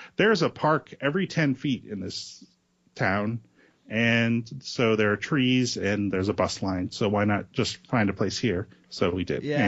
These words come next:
Speaker 1: And
Speaker 2: I couldn't tell you how many freelance writer, comedian, artist type I know or I've met that somehow live in, in the most expensive place I can imagine. And every time I'm in my head, I'm like, "Why don't you just move to Jersey and commute?"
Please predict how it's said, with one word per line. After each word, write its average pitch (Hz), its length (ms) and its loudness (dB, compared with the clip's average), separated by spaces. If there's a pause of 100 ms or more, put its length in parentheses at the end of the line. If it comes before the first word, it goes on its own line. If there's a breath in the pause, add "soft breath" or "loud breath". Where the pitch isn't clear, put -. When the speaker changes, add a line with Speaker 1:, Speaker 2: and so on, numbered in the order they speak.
(100)
Speaker 1:
And - 280 -16 (380)
Speaker 2:
I 170 180 -8 (220)
couldn't 220 320 -4
tell 190 180 -6
you 185 120 -4
how 175 160 -8
many 170 400 -8
freelance 165 1120 -6 (600 soft breath)
writer, 143 460 0
comedian, 139 960 -6
artist 143 380 -4 (160)
type 131 260 -6
I 123 100 -6
know 123 360 -4 (320 soft breath)
or 143 120 2
I've 139 120 2
met 135 320 -2 (160)
that 123 180 -4 (160)
somehow 131 440 -2
live 120 340 -4
in, 120 280 -6 (100)
in 127 60 -12
the 131 80 -6
most 127 240 -6
expensive 123 460 -10
place 123 280 -8
I 117 60 -8
can 117 160 -10
imagine. 113 500 -8 (320 soft breath)
And 110 120 -6
every 143 120 2
time 160 180 4
I'm 139 220 0
in 156 80 -2
my 147 120 2
head, 151 180 -2
I'm 139 100 -6
like, 131 180 -8
"Why 123 140 -8
don't 165 120 -6
you 160 100 -8
just 160 160 -10
move 127 220 -6
to 151 100 -14
Jersey 120 500 -6
and 98 100 -12
commute?" 113 400 -12